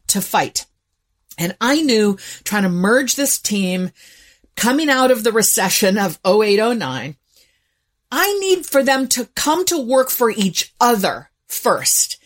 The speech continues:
If they're gonna do great work on behalf of Stanford students, they first have to wanna come to work and see each other.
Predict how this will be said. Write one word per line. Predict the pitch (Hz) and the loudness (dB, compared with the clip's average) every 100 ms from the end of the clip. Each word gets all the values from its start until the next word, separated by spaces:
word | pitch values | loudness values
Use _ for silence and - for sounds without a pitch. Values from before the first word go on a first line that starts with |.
| - - | -20 -14
If | 196 | -2
they're | 269 330 | 0 2
gonna | 392 392 | 0 0
do | 302 311 220 | 0 0 2
great | 220 311 339 | 2 0 2
work | 233 180 - | 0 0 -2
on | 196 | -2
behalf | 185 190 175 | 0 0 -2
of | 156 | 0
Stanford | - - 254 269 285 | 0 0 -2 -2 -2
students, | 220 - 185 151 - - - - | -2 0 -2 -2 -4 -6 -16 -2
they | 233 | 0
first | 202 320 349 - | 2 0 0 0
have | 285 | 0
to | 208 | 0
wanna | 208 196 | 0 -2
come | - 202 | 0 0
to | 190 | 0
work | 175 135 - - _ _ _ _ _ | 0 -4 -8 -20 _ _ _ _ _
and | 190 | -2
see | - - 220 | 0 -2 -4
each | - 165 - - | -6 -6 -6 -4
other. | 170 165 - | -4 -4 -10